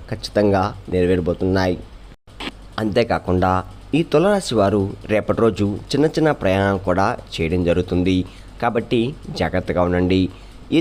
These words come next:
తులారాశి వారు రేపటి రోజు మీకు వీలైతే కొత్త అవకాశాలు వచ్చే అవకాశం ఎక్కువగా ఉంది. వాటిని వదులుకోకండి. దానివల్ల మంచి లాభాలు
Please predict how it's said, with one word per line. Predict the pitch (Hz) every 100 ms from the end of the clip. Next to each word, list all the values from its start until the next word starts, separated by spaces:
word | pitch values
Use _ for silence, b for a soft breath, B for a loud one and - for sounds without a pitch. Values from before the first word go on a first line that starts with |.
| 170
తులారాశి | 160 220 220 - 131
వారు | 110 107 117 - -
రేపటి | 107 104 95
రోజు | 113 104 104 107 -
మీకు | 110 107 104
వీలైతే | 120 160 156 123 123 - B B -
కొత్త | 139 -
అవకాశాలు | 185 - 135 120 107
వచ్చే | 101
అవకాశం | 95 95 95 95 127 - 92
ఎక్కువగా | - 98 95 92
ఉంది. | 90 90 92 - B B 98
వాటిని | 110 104 110 117 -
వదులుకోకండి. | 90 90 95 90 95 92 92 95 92 - 87
దానివల్ల | 90 95 104 104 101 - 95
మంచి | 92 90 98 90
లాభాలు | 87 95